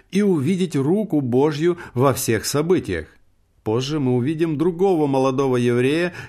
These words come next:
который предстанет пред судом чужого государства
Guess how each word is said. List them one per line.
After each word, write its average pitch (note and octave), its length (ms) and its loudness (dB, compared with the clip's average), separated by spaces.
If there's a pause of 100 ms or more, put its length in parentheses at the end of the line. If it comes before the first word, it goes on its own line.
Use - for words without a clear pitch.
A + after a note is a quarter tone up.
который D#3+ 460 0
предстанет C#3+ 800 -2
пред B2+ 180 -4
судом C3 380 -2
чужого B2+ 480 0
государства B2+ 1000 -4